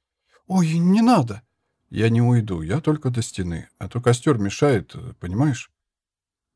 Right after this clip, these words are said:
Девчушка натянула одеяло до глаз, будто оно могло послужить защитой, и испуганно кивнула. Однако только травник встал,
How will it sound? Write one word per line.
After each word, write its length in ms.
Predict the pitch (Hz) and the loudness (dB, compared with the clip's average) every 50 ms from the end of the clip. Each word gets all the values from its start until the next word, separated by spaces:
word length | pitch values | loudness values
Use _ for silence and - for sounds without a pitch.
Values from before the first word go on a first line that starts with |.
| _ _ | _ _
Девчушка 600 | 101 95 110 113 110 - - 190 - - - 151 | -4 -2 -2 -2 -2 0 -2 -2 -2 2 2 2
натянула 580 | 143 139 131 - 151 143 139 131 113 104 101 | 2 2 2 2 2 2 2 2 2 2 0
одеяло 460 | 98 95 107 110 107 110 104 101 95 92 | -2 -2 -4 -4 -2 0 0 0 -2 -2
до 140 | 92 101 | -2 -2
глаз, 340 | 95 104 123 143 143 - - | -2 -2 -4 -4 -4 -6 -8
будто 360 | 95 101 110 104 _ - 107 | -8 -10 -10 -8 _ -2 -2
оно 220 | 104 104 107 113 107 | -2 0 -2 -2 -4
могло 400 | 98 98 101 104 104 110 110 113 | -4 -4 -4 -4 -4 -4 -6 -6
послужить 560 | - - 110 - - 120 120 113 123 147 135 | -4 -6 -10 -8 -4 -4 -2 0 0 -2 -2
защитой, 640 | 113 117 120 120 - - - 110 - - 87 87 _ _ _ - _ _ _ _ _ _ _ _ _ _ | -2 -2 -4 -2 -2 -2 -4 -4 -4 -4 -10 -10 _ _ _ -20 _ _ _ _ _ _ _ _ _ _
и 280 | 151 180 - - - | -4 -4 -2 0 -2
испуганно 500 | 123 120 - - 151 170 160 147 131 131 | -2 -2 -2 -6 -4 -2 0 0 0 0
кивнула. 640 | 123 - 135 131 127 107 98 92 92 87 87 101 - _ _ _ _ _ _ _ _ _ | 0 -2 -4 -2 -2 -4 -4 -4 -6 -6 -10 -14 -16 _ _ _ _ _ _ _ _ _
Однако 600 | - 110 107 104 113 139 170 175 - - 156 143 | 2 2 2 2 2 2 2 2 2 0 0 0
только 440 | - _ _ - 170 156 - 143 131 | 0 _ _ 2 2 2 2 0 0
травник 600 | 123 147 143 143 131 120 120 120 120 - - - | 2 2 2 2 4 4 2 2 0 -2 -12 -16
встал, 500 | - - - - - 127 151 151 143 135 | -14 -16 -12 0 2 4 4 4 2 -2